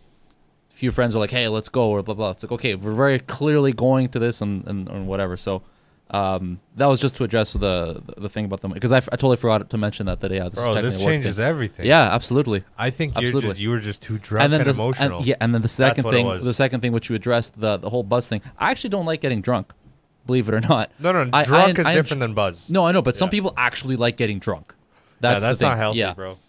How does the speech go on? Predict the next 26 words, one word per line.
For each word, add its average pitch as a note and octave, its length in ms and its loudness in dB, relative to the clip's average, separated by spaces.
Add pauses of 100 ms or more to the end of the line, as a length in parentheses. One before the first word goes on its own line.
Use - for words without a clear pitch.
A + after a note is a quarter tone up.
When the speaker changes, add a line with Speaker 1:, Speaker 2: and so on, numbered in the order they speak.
(280)
Speaker 1:
I, E3 360 2 (100)
I D3 120 2
enjoy D3+ 320 2
a - 20 2
nice C3+ 260 0
buzz, D3 420 0 (100)
and A#2+ 120 0
I A#2+ 120 2
operate B2 360 0
on, A2+ 220 -2
on G#2+ 100 -4
a G2+ 80 0
buzz G#2+ 280 -2
most A#2 280 -2
of A2 60 -6
the - 40 -20
time. A#2 280 -2
And F3+ 160 0
in D3 100 0
fact, E3+ 640 -2 (1080)
given F3 220 2
that E3+ 80 -4
this E3 120 0
is C3+ 80 0
also C#3+ 220 2
work, D3+ 300 2